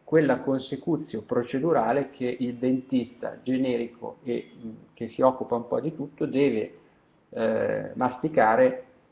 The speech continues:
eh, quando, anche se non fa tutto, deve delegare alcune cose. Quando finisco di lavorare in studio ho il secondo lavoro ormai che o è quello che bisogna svolgere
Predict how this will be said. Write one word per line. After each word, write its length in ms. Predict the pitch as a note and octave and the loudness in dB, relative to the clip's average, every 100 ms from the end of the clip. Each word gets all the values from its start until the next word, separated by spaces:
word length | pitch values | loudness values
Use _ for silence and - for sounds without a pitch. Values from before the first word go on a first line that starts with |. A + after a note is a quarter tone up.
| _ | _
eh, 480 | - A2+ G#2+ A2+ A2+ - | -4 -2 0 -2 -4 4
quando, 640 | A#2+ A#2+ C3 C3 A#2+ - - _ - - | 6 6 4 2 2 -2 -20 _ -20 -2
anche 340 | D3 F#3 - | 0 0 -2
se 220 | B2+ - | -2 2
non 280 | C3+ A2+ A#2 | 2 2 -2
fa 160 | - D#3+ | -2 -2
tutto, 300 | C3 C3 A#2+ | -2 -2 2
deve 200 | A#2 A2 | 4 4
delegare 420 | A2+ A2 A2 A2 | 0 0 -2 -4
alcune 320 | A2 - G#2 | -8 -10 -12
cose. 340 | G2 - - - _ _ _ _ _ _ _ _ _ - | -10 -12 -12 -20 _ _ _ _ _ _ _ _ _ -2
Quando 240 | C#3+ C#3+ | 2 4
finisco 400 | C#3+ D3 D3 C3 | 4 0 0 0
di 100 | B2 | 2
lavorare 520 | B2 B2+ C3 B2 A#2+ | 4 6 8 6 4
in 80 | B2 | 0
studio 500 | - C#3 B2+ A#2 A2+ | -4 -4 -2 0 -2
ho 240 | - B2 | 0 0
il 60 | B2+ | 0
secondo 400 | - B2+ B2 A#2 | -4 -4 -2 -2
lavoro 360 | B2 C#3+ C#3+ A#2 | 0 4 4 4
ormai 400 | A2+ A#2+ A2 A2 | 0 -2 -2 -4
che 300 | A2 A2 - A#2+ A#2 G#2 - | -4 -4 -6 -14 -18 -12 -4
o 240 | B2+ A#2+ | -2 2
è 240 | A#2+ A#2+ - - - - | 2 0 -8 -20 -20 -6
quello 260 | B2+ B2+ | -2 -2
che 100 | B2 | -2
bisogna 360 | A2+ A2+ A#2+ A2+ | -6 -4 -4 -6
svolgere 580 | G#2 A#2+ A2+ A2 A2 | -6 -2 -2 -2 -8